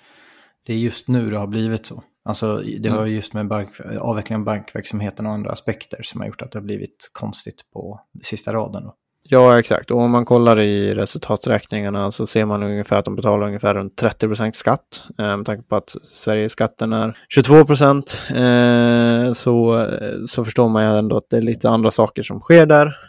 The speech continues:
Speaker 2: eh, än att det är bara, det är inte bara vanlig skatt, det är inte ett vanligt, eh, konglomerat där man bara säljer en produkt.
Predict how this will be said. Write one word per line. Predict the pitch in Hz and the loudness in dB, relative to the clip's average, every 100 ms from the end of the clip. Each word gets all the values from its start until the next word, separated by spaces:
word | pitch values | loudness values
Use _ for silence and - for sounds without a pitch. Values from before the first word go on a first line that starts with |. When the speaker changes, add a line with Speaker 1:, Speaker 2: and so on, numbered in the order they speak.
| _ - | _ -8
Speaker 2:
eh, | 117 117 113 113 123 | -4 -2 -2 -4 -4
än | 113 | -4
att | 101 | -4
det | - | -6
är | |
bara, | 107 107 107 107 - _ _ _ _ | -4 0 0 -2 -8 _ _ _ _
det | 117 | -4
är | |
inte | 113 107 | -4 -4
bara | 107 | -8
vanlig | 104 104 101 101 | -4 -4 -4 -8
skatt, | - 98 - | -8 -8 -8
det | - | -14
är | |
inte | 101 - | -14 -12
ett | 90 | -12
vanligt, | - 101 104 - - - - | -8 -8 -10 -16 -20 -20 -16
eh, | - - - | -14 -14 -14
konglomerat | - 107 101 98 98 95 - | -10 -8 -6 -6 -4 -4 -8
där | - | -14
man | - - | -14 -12
bara | - 92 | -8 -8
säljer | - - 104 | -8 -10 -10
en | |
produkt. | - 104 - | -8 -8 -10